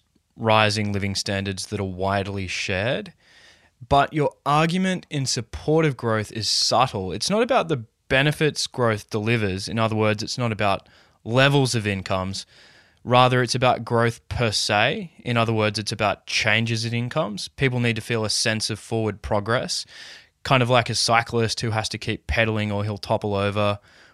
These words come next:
or a shark which must keep swimming or it will die. A harmonious society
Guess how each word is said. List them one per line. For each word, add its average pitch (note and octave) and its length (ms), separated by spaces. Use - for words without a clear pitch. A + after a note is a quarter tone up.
or A2 140
a G#2 40
shark A2 540
which A2 200
must G#2+ 200
keep G#2+ 220
swimming G#2 640
or G#2 180
it D#2+ 80
will G2 120
die. G2 500
A - 80
harmonious A#2+ 540
society G#2 720